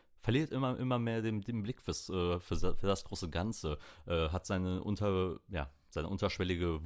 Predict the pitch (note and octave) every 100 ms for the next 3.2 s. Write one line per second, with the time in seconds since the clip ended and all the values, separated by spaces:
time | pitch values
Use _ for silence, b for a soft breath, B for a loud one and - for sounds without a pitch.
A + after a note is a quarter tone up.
0 | E2+ G#2 B2+ - - F#2 F2 D#2 F2+ -
1 | G#2 G2+ - D#2 C2+ D#2 B B B -
2 | E2+ E2 D#2+ D#2 D#2 - - _ - F2+
3 | G2+